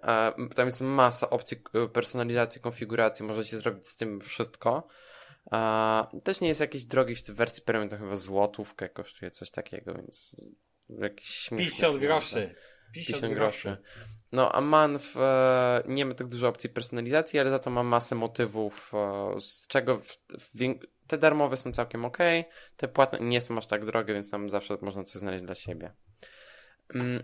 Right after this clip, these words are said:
Speaker 1: no i ostatnim widgetem to jest już wspomniany wielokrotnie Weather Timeline, a to znaczy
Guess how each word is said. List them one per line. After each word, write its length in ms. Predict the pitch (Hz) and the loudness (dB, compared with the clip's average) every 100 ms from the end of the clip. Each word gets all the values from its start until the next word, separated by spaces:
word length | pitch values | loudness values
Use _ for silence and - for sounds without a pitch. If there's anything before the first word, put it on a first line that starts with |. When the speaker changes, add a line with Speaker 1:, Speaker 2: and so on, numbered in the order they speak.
| - | -4
Speaker 1:
no 160 | 135 | 2
i 140 | 160 160 | 4 4
ostatnim 340 | 156 160 151 | 2 4 4
widgetem 400 | 143 139 135 131 | 2 2 2 0
to 80 | 131 | 2
jest 220 | 123 - | 0 0
już 120 | 135 | 0
wspomniany 1080 | - - - - 123 120 123 120 117 110 113 | 8 8 6 0 2 4 4 4 2 0 -2
wielokrotnie 680 | 120 123 123 127 123 120 120 | 0 0 2 6 6 6 4
Weather 360 | 123 113 117 120 | 8 8 6 0
Timeline, 540 | 110 107 98 92 90 - | 0 0 0 -2 -2 -2
a 420 | 104 98 98 - | 0 2 0 -2
to 60 | - | -6
znaczy 300 | 127 - - | -10 -8 -10